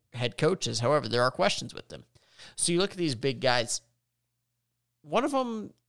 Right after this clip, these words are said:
in my opinion, of the young guys that don't have a ton of, ton of, you know, background, you look at a Kyle Shanahan. This is the first one I went to. You talk about a guy that just took a team to the Super Bowl.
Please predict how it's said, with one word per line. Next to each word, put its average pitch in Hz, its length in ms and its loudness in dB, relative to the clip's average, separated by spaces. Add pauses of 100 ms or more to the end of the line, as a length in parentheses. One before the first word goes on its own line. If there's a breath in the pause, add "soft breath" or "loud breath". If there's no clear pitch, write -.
(100)
in 156 160 0
my 147 200 0
opinion, 147 420 0
of 131 160 0
the 123 80 -2
young 123 360 0
guys 131 400 -2
that 117 200 -10
don't 120 200 -4
have 120 140 -6
a 113 40 -8
ton 117 240 -6
of, 120 320 -6
ton 123 220 -4
of, 120 300 -8 (120)
you 120 100 -8
know, 113 160 -4
background, 131 640 -4
you 120 100 -4
look 127 140 -4
at 131 100 0
a 127 100 0
Kyle 127 340 0
Shanahan. 113 600 -6 (100)
This 202 220 0
is 214 40 0
the 180 100 6
first - 300 -2
one 127 120 -2
I 107 60 0
went 104 240 -6
to. - 140 -16 (1500)
You 147 80 -12
talk 185 160 4
about 170 140 4
a 147 40 4
guy 151 140 8
that 127 100 4
just 127 160 0
took 160 140 2
a 156 40 0
team 160 300 2
to 147 100 2
the 123 120 -4
Super 170 360 2
Bowl. - 240 -2